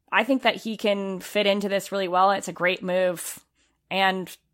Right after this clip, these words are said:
for L A F C, they're getting money for a player that wasn't playing all that much.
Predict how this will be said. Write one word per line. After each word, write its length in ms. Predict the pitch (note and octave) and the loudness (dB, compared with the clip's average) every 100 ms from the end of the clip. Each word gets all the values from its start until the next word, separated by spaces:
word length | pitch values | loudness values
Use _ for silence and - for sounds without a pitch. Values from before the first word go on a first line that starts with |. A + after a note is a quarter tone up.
| _ _ _ _ _ _ - | _ _ _ _ _ _ -20
for 140 | F3+ G#3 | -4 2
L 120 | G3+ | 4
A 100 | G3 | 4
F 100 | F#3 | 2
C, 240 | - G#3+ | -2 0
they're 120 | F#3+ F3+ | 0 0
getting 240 | F#3+ F#3+ | 0 0
money 360 | F3+ F#3 F#3+ F3+ | 2 2 0 -2
for 180 | F#3 | -2
a 60 | E3+ | -2
player 280 | - F#3 F#3+ | 0 2 2
that 160 | F3+ | 2
wasn't 400 | F3 F3 F3+ - | 0 0 -2 -4
playing 320 | - F#3 F3+ E3+ | -2 0 2 2
all 140 | E3+ | 2
that 140 | C#3 | 2
much. 360 | A2+ G#2 - | -2 -6 -8